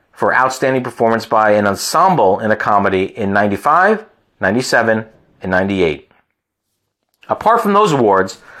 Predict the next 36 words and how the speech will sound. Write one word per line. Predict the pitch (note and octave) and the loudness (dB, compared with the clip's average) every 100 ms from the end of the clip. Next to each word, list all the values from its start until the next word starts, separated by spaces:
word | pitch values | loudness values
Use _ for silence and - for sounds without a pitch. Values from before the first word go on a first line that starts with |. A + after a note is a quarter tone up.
| - | -12
the | - | -6
show | - F3 | -2 0
was | E3+ D3 | 2 2
also | E3+ F3 | 2 2
nominated | E3 D3 C#3 C3+ B2+ | 0 2 0 0 -2
for | - B2+ A#2 | -2 0 2
an | B2+ | 2
Emmy | C#3 | 0
Award | C3+ B2 A#2+ A#2 | 0 2 2 0
from | A2+ | -2
nineteen | A2+ A#2 C3 | -2 -2 -2
ninety-two, | A#2 A2 - D3 C3+ | -2 -2 -2 -2 0
ninety-eight | A#2+ A2 A#2+ C#3+ C#3+ | 0 0 0 -2 -2
for | |
Outstanding | - B2 - C3 A#2 | -2 -2 -2 -2 -2
Comedy | G#2+ F3+ G3+ F#3+ | -2 0 0 -2
Series, | - F3 E3 E3 D#3+ - - - _ _ _ _ _ _ _ _ _ _ | 0 2 2 0 -4 -16 -20 -20 _ _ _ _ _ _ _ _ _ _
Golden | - B2+ C#3 | 0 0 2
Globe | B2+ B2 B2 A#2+ | 2 4 4 2
Award | A2+ G#2+ A2 G#2+ | 2 2 2 2
in | G#2+ | 2
nineteen | A2 A2 - | 0 -2 -2
ninety-four | A2 G2+ G#2 G2 G2 | -2 -2 -2 0 0
to | F#2+ G#2+ | -2 -2
nineteen | G2 F#2+ | -4 -2
ninety-eight | F#2+ F#2 F2 E2 | -2 2 0 -2
for | D#2 | -4
Best | F2 E2 | -4 -4
T | - F2 | -8 -8
V | E2 D#2 | -8 -8
Comedy. | - - D#2 C#2 - - _ _ _ - - | -8 -4 -4 -4 -12 -20 _ _ _ -20 -20
Some | - D#3 | -6 -4
fun | D3 F3+ E3+ | -2 -2 0
facts | F3+ F#3 F#3+ | 0 -2 0
about | B2 G2+ | 0 0
Seinfeld. | - G2+ F2+ F2 F2+ | 0 0 0 0 -2